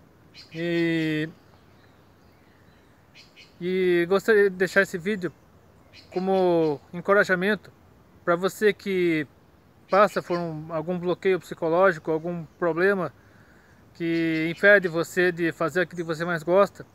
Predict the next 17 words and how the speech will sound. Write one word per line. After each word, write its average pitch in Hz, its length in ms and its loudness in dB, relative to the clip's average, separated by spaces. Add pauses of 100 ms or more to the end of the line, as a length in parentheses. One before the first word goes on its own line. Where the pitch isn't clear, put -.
(440)
e 151 800 -4
impede 190 380 0
você 180 420 -2
de, 160 560 -2
ou 170 160 -6
então 185 220 0
impede 190 360 2
você 175 380 -2
de 160 440 -2 (1500)
usar 160 260 2
o 185 60 4
seu 196 180 -2
talento 185 400 0
pra 165 180 0
obra 165 140 0
de 156 140 -4
Deus, 185 380 -2